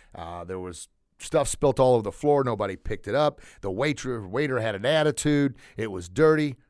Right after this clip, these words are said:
Well, guess what you're gonna do? You're gonna blast that restaurant. "Oh, man, I'll tell you what, don't you ever eat at that restaurant. That was the ho-, most horrible restaurant in the world. It was terrible."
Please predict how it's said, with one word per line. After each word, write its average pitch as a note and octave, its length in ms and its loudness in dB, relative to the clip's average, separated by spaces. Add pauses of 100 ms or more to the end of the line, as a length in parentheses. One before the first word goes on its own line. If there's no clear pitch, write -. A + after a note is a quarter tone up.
Well, D3+ 80 -6
guess F#3 240 0
what E3+ 120 -2
you're D#3 60 -2
gonna D3 180 0
do? C3+ 300 2 (320)
You're G#3+ 120 -2
gonna D3 120 4
blast C#3 480 0
that B2 160 0
restaurant. A#2+ 500 -2
"Oh, C#3 300 4 (380)
man, E3 260 2
I'll F3 140 4
tell C#3+ 180 4
you B2+ 80 4
what, D3 180 4
don't E3 220 0
you C#3+ 180 -4
ever F3+ 240 2
eat C3 120 -4
at G#2 80 -10
that D3+ 200 0
restaurant. G#2 520 -4
That F#3 180 0
was B2+ 160 -2
the A2 180 -4
ho-, G#2 260 -14
most C3+ 260 -6
horrible E3+ 340 2
restaurant D#3+ 460 0
in B2+ 40 -8
the A2+ 80 -2
world. E3 380 2 (220)
It A#2+ 160 -2
was G#2 180 -4
terrible." F#3 580 2